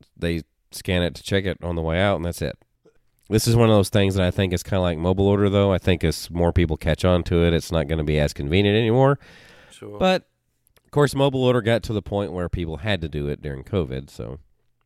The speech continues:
Speaker 1: Again, I pointed out, I remembered a time when there was a huge line, and I was like, "Mobile order," and there was nobody there, so.
Speaker 2: Yeah, yeah.
Speaker 1: I still remember that, those times.
Speaker 2: Mm-hmm, yep.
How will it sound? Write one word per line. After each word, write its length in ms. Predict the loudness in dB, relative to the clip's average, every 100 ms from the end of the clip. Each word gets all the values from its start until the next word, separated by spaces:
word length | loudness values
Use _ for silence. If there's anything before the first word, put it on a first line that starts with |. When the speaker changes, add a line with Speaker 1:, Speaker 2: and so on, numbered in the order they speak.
| _ _ -10
Speaker 1:
Again, 400 | -6 -2 -2 0
I 200 | -2 -4 _
pointed 240 | 2 4 6
out, 120 | 6
I 40 |
remembered 320 | 6 6 4 2
a 40 |
time 280 | 2 2 4
when 80 | 4
there 100 | 2
was 120 | 0
a 40 |
huge 320 | 2 4 4 4
line, 440 | 2 2 0 -2
and 720 | -6 -4 -2 0 -2 -2 -2
I 80 | 0
was 160 | 0 2
like, 280 | 0 0 _ _ _ -4
"Mobile 280 | 0 2 4
order," 220 | 2 2
and 100 | 0
there 60 | 0
was 140 | 0
nobody 280 | 0 0 0
there, 320 | -2 -4 -10 -16 _ -8
so. 280 | -4 -4 -6 _ _ _ _ _ _ -8
Speaker 2:
Yeah, 160 | -2 -2
yeah. 200 | -2 -8 -12 -20 _ -8
Speaker 1:
I 80 | -6
still 200 | 0 2
remember 260 | 2 0 0
that, 180 | -2 -4
those 240 | -6 -6
times. 580 | -6 -8 -10 -14 -18 -20 -20 -20 -12
Speaker 2:
Mm-hmm, 1000 | -8 -6 -6 -6 -6 -8 -12 -16 -16 -12
yep. 120 | -12